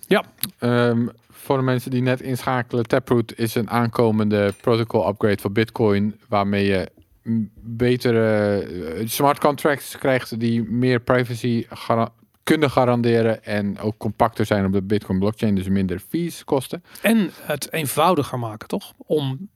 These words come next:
Speaker 1: s-, smart contracts, eh, eh, eh, oplossingen te bouwen.
Speaker 2: Dat weet ik niet per se. Nee, ja, je, de, je hebt wel, ehm, eh, hoe noem je dat? Ehm, speciale policy languages en, eh,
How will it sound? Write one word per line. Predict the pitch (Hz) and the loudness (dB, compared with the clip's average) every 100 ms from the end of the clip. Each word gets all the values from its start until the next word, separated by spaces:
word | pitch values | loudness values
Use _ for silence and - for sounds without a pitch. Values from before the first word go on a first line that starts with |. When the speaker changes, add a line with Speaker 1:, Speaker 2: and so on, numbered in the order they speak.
| - | -8
Speaker 1:
s-, | 180 - | -6 -6
smart | - 147 131 | -4 -2 -2
contracts, | - 139 113 - - - - | -4 -6 -8 -6 -8 -8 -12
eh, | 160 147 - | -8 -8 -4
eh, | 143 139 139 - | -4 -4 -8 -10
eh, | 147 - | -8 -4
oplossingen | 170 143 - 131 | -2 -2 -4 -8
te | |
bouwen. | 117 117 139 _ _ _ _ _ _ _ _ _ _ _ _ _ _ _ _ - _ - | -8 -10 -14 _ _ _ _ _ _ _ _ _ _ _ _ _ _ _ _ -20 _ -8
Speaker 2:
Dat | - 104 | -2 2
weet | 101 | 4
ik | 90 | 4
niet | 95 - | 0 0
per | 92 | -2
se. | 95 | 0
Nee, | 90 95 98 | 2 2 4
ja, | 98 101 104 | 4 4 4
je, | 110 113 110 90 | 2 0 -2 -4
de, | 98 98 120 120 - 98 95 | -10 -10 -12 -16 -18 -20 -12
je | 104 120 | 0 2
hebt | 113 | 2
wel, | 127 117 113 113 | 4 4 4 4
ehm, | 110 107 104 104 104 98 | 2 0 -2 -4 -4 -6
eh, | - 104 98 101 | -6 -4 -2 -4
hoe | - 113 | -6 -4
noem | 110 110 | -2 0
je | |
dat? | 113 110 - | 0 0 -2
Ehm, | 98 98 95 - - | 0 0 -2 -6 -12
speciale | - - - 101 95 | -16 -12 -4 -2 -4
policy | - 110 98 113 | -6 -6 -4 -4
languages | 98 98 98 98 104 98 | -4 -2 -2 -4 -8 -6
en, | 95 95 | -4 -2
eh, | 92 92 | -4 -6